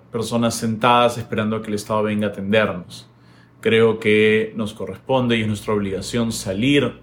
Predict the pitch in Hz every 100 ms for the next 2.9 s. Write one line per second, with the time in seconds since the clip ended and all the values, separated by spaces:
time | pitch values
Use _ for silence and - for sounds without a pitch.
0 | - 101 92 110 104 104 104 - - -
1 | - - - 120 120 120 123 - 110 104
2 | 101 98 113 113 110 113 107 110